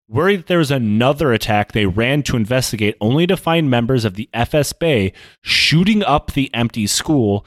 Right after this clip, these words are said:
planning for their future operation in Beslan. They hadn't bothered to tell anybody,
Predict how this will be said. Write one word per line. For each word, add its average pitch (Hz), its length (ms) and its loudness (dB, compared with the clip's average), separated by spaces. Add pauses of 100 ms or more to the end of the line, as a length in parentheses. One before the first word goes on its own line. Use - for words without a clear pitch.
(260)
planning 135 340 -2
for 151 180 -4
their 135 160 0
future 147 480 0
operation 107 720 0
in 92 200 -4
Beslan. 92 720 -2 (480)
They 87 100 -10
hadn't 160 300 -2
bothered 165 320 0
to 127 60 -2
tell 156 220 0
anybody, 98 520 0